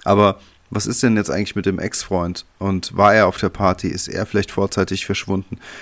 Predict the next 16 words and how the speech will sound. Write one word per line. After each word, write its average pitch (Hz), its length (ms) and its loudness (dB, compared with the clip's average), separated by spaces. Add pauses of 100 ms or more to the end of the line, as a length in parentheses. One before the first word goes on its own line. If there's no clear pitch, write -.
(140)
Denn 101 240 4 (300)
das - 160 2
Szenario, 107 640 6
er 98 140 4
hat 104 120 0
sie 95 100 -8
dreihundert 101 400 2
Meter 110 180 0
vor 92 160 2
der 92 100 0
Haustür 101 580 2
alleine 98 400 4
gelassen 101 460 0
und - 380 -4
der 90 300 4
E-, 101 160 -2